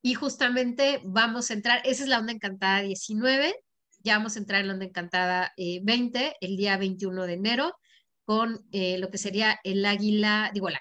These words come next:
porque vi, es que estoy viendo el águila acá, <laughs> la águila galáctica, perdón, la estrella magnética, empezamos acá, concluimos acá el dos, de, fíjense, la candel-, fíjense qué interesante, no me había senta-, sentado a verlo, pero el día de la Candelaria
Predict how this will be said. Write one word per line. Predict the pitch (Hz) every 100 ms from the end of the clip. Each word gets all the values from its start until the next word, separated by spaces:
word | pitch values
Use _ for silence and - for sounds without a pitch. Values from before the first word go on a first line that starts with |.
| -
porque | - - 214
vi, | 214 196
es | -
que | -
estoy | 214 208
viendo | 202
el | 196
águila | 185 190
acá, | 156 175
<laughs> | -
la |
águila | 208 208 214
galáctica, | 220 208 185 180 - - - -
perdón, | - 196 202 185 190 _ -
la | 220 220
estrella | 214 262 254 254 262
magnética, | 240 208 202 220 254 254 269 - 262 370 - _ _ _ _ -
empezamos | 185 185 190 214 202 208 208
acá, | - 240 285 381 _ _ _ _
concluimos | - 220 214 247 247 262 262 262
acá | 240 - 240
el | - 208 202
dos, | 247 277
de, | 277 254
fíjense, | 285 302 262
la | 202 196
candel-, | 208 196 214 208
fíjense | 262 359 427
qué | 320
interesante, | 339 294 233 247 240
no | 208
me | 214
había | 247
senta-, | 269 220 214 214
sentado | 180 180 202
a | 208
verlo, | 220 202
pero | 190 165 - - _ -
el | 208
día | 214 247
de | 294
la | 294 294
Candelaria | 208 190 190 185 233 226 202 196